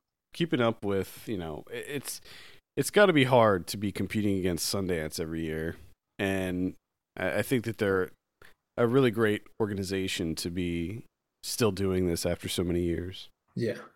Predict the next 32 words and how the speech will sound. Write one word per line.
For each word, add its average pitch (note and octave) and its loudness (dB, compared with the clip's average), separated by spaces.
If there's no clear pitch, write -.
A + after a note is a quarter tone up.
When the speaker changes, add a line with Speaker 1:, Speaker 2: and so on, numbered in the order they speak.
Speaker 1:
All F3+ 6
right, G2 4
let's F3 0
talk - 0
about A2+ 6
someone F3 6
we're D3 8
watching B2 6
on A2 4
the G2+ 4
watch G2 0
list. - -6
I - 4
only E3+ 12
have G#2+ 6
one F#2+ 2
to G#2+ -6
talk F#2+ -2
Speaker 2:
Good. F2+ -6
Speaker 1:
about, E2 2
and A#2 2
that's A2 -2
called, G#2+ 2
uh, F2 -2
Lair A2+ 4
of A2+ 2
the G2 2
White G2 0
Worm. F#2 -2
Speaker 2:
Oh, B2+ 0
yeah? C#3+ 4
Speaker 1:
Yeah. G2 -2